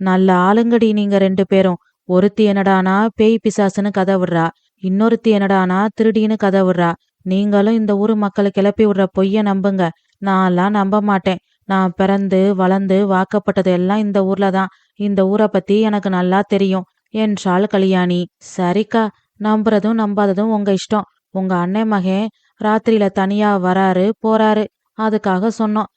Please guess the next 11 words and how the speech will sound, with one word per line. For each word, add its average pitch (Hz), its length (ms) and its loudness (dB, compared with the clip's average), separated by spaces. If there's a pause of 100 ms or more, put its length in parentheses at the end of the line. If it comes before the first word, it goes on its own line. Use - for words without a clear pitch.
(200)
பார்த்து 214 380 0 (100)
இருந்துக்க 226 380 0
சொல்லுங்க" 208 360 -2 (380)
என்றாள் 202 600 0
பர்வதம். 190 520 -2 (180)
"சரி 202 280 0
சரி, 208 280 0 (320)
நான் 196 240 -2
பாத்துக்கிறேன், 202 600 0
நீங்க 214 260 -2
கிளம்புங்க. 202 480 -2